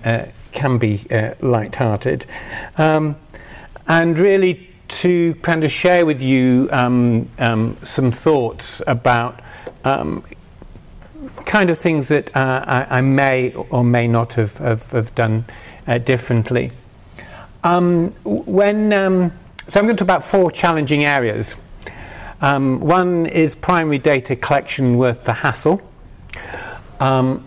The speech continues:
secondly, uh, epidemiology is not the art of the perfect, the art of the possible.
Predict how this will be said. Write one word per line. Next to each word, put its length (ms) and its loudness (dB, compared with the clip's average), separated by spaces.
secondly, 1120 0
uh, 200 -6
epidemiology 1300 0
is 220 -2
not 380 -2
the 140 0
art 240 -2
of 60 0
the 80 0
perfect, 580 0
the 140 2
art 260 -2
of 80 -2
the 80 0
possible. 580 -2